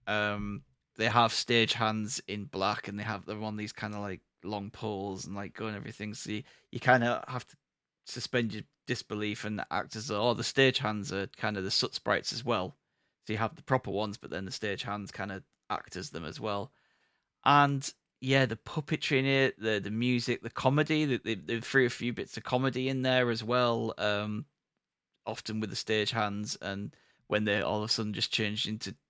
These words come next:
actual speaking parts. Um, the cat bus was just, again, absolutely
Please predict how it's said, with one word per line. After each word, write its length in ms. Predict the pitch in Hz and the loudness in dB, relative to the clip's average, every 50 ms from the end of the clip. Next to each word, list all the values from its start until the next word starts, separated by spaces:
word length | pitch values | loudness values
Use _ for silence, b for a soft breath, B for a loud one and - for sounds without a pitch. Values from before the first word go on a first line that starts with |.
| _ _ _ _ _ _ _ _ - | _ _ _ _ _ _ _ _ -4
actual 280 | 82 - - - 95 | -4 -2 -2 -2 -2
speaking 500 | 107 - - - 101 98 - - 101 104 | -2 -2 -2 -2 -4 -4 -4 -6 -8 -8
parts. 680 | - 104 107 104 107 104 104 101 - - - - - - _ - | -4 -2 2 2 4 4 4 2 0 -4 -6 -8 -8 -8 _ -8
Um, 540 | 101 104 101 101 98 98 104 104 104 - - _ _ _ _ _ _ _ _ - | -6 -4 -4 -4 -6 -6 -8 -8 -10 -12 -14 _ _ _ _ _ _ _ _ -12
the 80 | - | -12
cat 280 | - - - 135 127 - - - | -6 0 2 4 4 2 2 0
bus 400 | 120 120 117 117 - - - - b b b b b b b b b | 0 0 2 0 -2 -6 -6 -8 b b b b b b b b b
was 320 | - 110 113 107 107 110 - | 0 2 2 4 4 2 0
just, 520 | - - 117 101 - - - - - - - _ _ _ _ - | 0 0 0 2 2 2 0 -2 -2 -8 -12 _ _ _ _ -10
again, 420 | - 107 - 120 113 110 110 104 - _ _ _ _ _ _ _ _ _ _ _ - | -6 0 4 6 6 6 4 2 -2 _ _ _ _ _ _ _ _ _ _ _ 4
absolutely 840 | 139 143 - - - - - 120 117 117 113 - 113 110 107 104 | 4 4 4 2 0 0 2 4 4 4 4 2 2 2 2 0